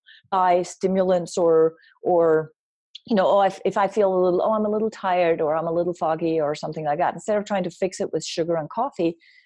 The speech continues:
I go, "Okay, so what do I need so I can have more energy?"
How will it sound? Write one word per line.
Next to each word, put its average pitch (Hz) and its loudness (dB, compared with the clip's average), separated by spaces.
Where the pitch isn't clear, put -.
I - -6
go, 190 2
"Okay, 220 -4
so 208 -4
what 208 -2
do 285 -2
I 285 -2
need 240 0
so 214 -2
I 190 0
can 190 -6
have 180 -4
more 156 0
energy?" 151 -4